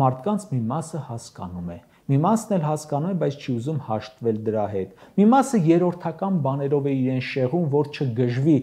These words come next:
որովհետև այսպիսի իրավիճակ անհնար էր պատկերացնել, որ երկրի ղեկավար կարող է դառնալ մեկը, ով միայն իր մասին է մտածում, մնացածը վարի տալու գնով։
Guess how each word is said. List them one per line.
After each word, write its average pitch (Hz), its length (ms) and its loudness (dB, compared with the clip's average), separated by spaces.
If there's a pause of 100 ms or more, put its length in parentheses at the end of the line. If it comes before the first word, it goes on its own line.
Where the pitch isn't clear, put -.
(260)
որովհետև 127 640 4 (140)
այսպիսի 139 580 -2 (300)
իրավիճակ 151 680 4 (140)
անհնար 151 600 4
էր 151 180 -10
պատկերացնել, 131 720 2 (300)
որ 110 160 0
երկրի 139 480 0
ղեկավար 117 480 -2
կարող 107 240 -6
է 107 160 -6
դառնալ 104 480 -6
մեկը, 202 440 0 (920)
ով 117 240 0
միայն 170 340 -2 (220)
իր 180 240 6
մասին 101 400 -8
է 92 80 -8
մտածում, 98 520 -12 (280)
մնացածը 175 640 -4 (300)
վարի 95 320 -8
տալու 101 320 -8
գնով։ 127 360 -4